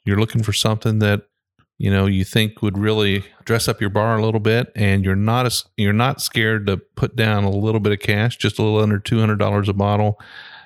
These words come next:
uh, I would say this is not a bad choice. It won't disappoint. I think that, um,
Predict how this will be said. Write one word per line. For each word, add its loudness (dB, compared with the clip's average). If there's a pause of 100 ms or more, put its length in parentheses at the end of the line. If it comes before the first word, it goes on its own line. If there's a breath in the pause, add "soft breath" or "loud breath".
(120 loud breath)
uh, 0
I 0
would -2
say 0
this -2
is -2
not 2
a -2
bad 0
choice. -2
It 0
won't 0
disappoint. -2 (920 loud breath)
I -2
think -2
that, 0
um, 2